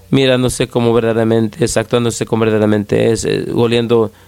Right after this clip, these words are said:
sí, sí tiene un, un, un olor raro". Y dice, "Oye, vamos a, a ponernos, este, borrachos o algo". Por las personas se va a pre-, presentar Satanás como una hermosa mujer en ropa,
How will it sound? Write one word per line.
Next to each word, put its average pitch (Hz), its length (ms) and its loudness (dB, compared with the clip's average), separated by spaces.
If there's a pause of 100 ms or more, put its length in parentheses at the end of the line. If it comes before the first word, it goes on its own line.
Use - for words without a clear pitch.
(120)
sí, - 200 0
sí 131 160 0
tiene 123 240 -2
un, 117 240 0
un, 120 260 2
un 120 140 2
olor 107 320 0
raro". 110 460 -2 (320)
Y 131 80 2
dice, 135 200 0
"Oye, 151 200 2
vamos 139 320 0
a, 113 140 0
a 110 180 -6
ponernos, 120 560 -2
este, - 580 0 (960)
borrachos 131 540 0
o 131 60 0
algo". 104 380 0 (380)
Por 131 100 -2
las 127 120 -4
personas 127 520 -2
se - 100 -4
va 123 80 2
a 113 40 -8
pre-, 117 220 -6
presentar 110 500 -2
Satanás 123 680 -2 (480)
como 127 220 0
una 131 100 2
hermosa 123 460 0
mujer 120 480 -2
en 120 160 0
ropa, 117 420 0